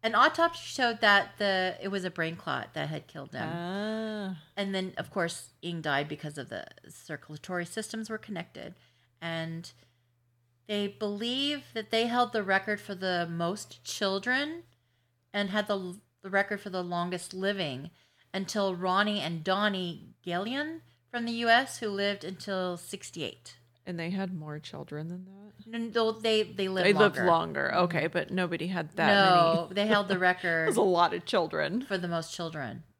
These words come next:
Speaker 1: Yeah.
Speaker 2: They were very fertile.
Speaker 1: Twenty-one. I can't imagine.
Speaker 2: God.
Speaker 1: I can't imagine what kind of woman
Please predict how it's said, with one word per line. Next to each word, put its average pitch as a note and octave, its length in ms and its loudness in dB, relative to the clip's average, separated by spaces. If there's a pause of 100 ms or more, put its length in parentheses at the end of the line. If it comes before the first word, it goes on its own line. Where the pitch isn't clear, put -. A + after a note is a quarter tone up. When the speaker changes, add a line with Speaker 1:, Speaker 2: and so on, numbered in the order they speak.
(240)
Speaker 1:
Yeah. A2 360 -8
Speaker 2:
They A3+ 120 2
were G3+ 140 4
very E3+ 280 0
fertile. - 380 -2
Speaker 1:
Twenty-one. F3 1120 -4 (800)
I A#3+ 80 -8
can't F4 300 -8
imagine. E3+ 840 -2 (240)
Speaker 2:
God. F#3 460 -4 (420)
Speaker 1:
I G#3 60 -10
can't C#4 280 -6
imagine G#3+ 440 -2
what F#3+ 120 -8
kind G#3 180 -4
of F3+ 80 -4
woman D#3+ 500 -6